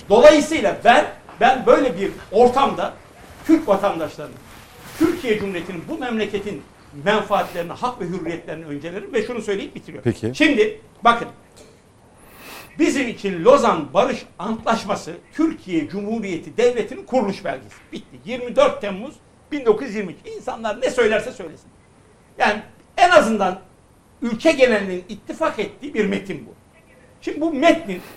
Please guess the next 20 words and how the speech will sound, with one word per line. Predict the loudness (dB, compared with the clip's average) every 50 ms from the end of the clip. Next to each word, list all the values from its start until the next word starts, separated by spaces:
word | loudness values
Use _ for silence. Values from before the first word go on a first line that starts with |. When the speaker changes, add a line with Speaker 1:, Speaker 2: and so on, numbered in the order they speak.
| -6 -2
Speaker 1:
on | 0 2 2
ikinci | 0 -2 -4 -8 -10 -10 -6
maddesinde | -6 -6 -6 -6 -8 -10 -10 -12 -14 -14 -12 -10
biraz | -6 -4 -4 -4 -2
önce | -4 -8 -8 -10 -12 -12 -14 -14 -20 -20 -20 _ _ _ _ _ _ _ _ _ -20 -20 -20 _ _ _ _ _ -20 -2 4
Nedim | 4 6 6 4 4
kardeşim | 4 6 6 6 4 2 -2 -4 -10
söyledi. | -10 -8 -6 -6 -6 -8 -8 -14 -20 -20 2 4
Şöyle | 6 6 6 6 4 0
bir | 0 -2
hüküm | -2 -4 -2 -2 -2 -2 -2
var. | -8 -14 -18 -20 _ -20 -20 -20 -20 -20 -20 -20 -18 2
Diyor | 2 4 4 4
ki | 0 -4
metin, | -8 -8 -10 -14 -18 -20 _ _ _ _ _ -20 -20 -20 -20 -20 _ _ _ _ _ 6
on | 8 8 8
ikinci | 6 4 0 -6 -8 -8 -10
maddede. | -12 -14 -16 -16 -20 -20 -20 _ _ _ _ _ _ _ _ _ _ _ _ _
İmroz'u, | 2 2 2 4 4 4 2 2 0 -4 -6 -6 -8 -14 -14 -6 4
Bozca'yı, | 6 8 8 8 6 0 -4 -4 -4 -8 -12